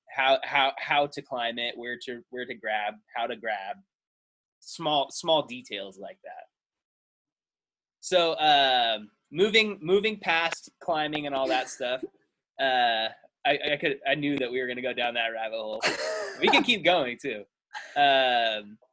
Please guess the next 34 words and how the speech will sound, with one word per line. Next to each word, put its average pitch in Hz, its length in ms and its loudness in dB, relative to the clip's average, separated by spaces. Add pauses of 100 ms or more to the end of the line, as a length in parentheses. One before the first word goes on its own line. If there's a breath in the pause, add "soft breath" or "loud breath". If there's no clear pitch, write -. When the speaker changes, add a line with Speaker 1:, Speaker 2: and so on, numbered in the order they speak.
(100)
Speaker 1:
tell 202 140 4
me 233 120 2
a 226 60 6
little 226 160 4
bit 202 160 2
more 190 180 4
about 175 260 4
your, 160 320 -2 (140)
uh, 139 240 4
experiences 147 600 -8
in 143 80 -8
the 135 100 -4
outdoors. 135 600 -4
Like, 120 200 -6
what 120 300 -8
sorts 135 260 -6
of 131 140 -10
things 123 600 -10 (840)
are 123 80 -2
exciting 165 560 -2
to 190 100 -10
you 175 160 -6
now, 160 540 -2 (400)
and, 123 360 -6
like, 117 300 -6 (100)
um, 107 400 -6 (360)
what 135 180 -8
that 127 200 -4
process 117 420 -10
has 120 100 -20
been 117 160 -12
like 110 220 -14
for 120 80 -20
you. 117 120 -12